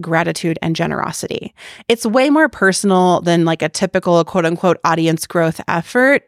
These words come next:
And for me, emails like this have created friendships that turned into working relationships.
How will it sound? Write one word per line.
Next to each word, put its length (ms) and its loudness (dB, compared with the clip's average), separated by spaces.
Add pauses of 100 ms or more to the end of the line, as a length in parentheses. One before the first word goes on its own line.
(140)
And 120 0
for 220 0
me, 480 0 (720)
emails 400 2
like 160 0
this 380 0
have 180 -2
created 420 0
friendships 520 -2
that 120 -4
turned 260 0
into 220 0
working 260 0
relationships. 840 -4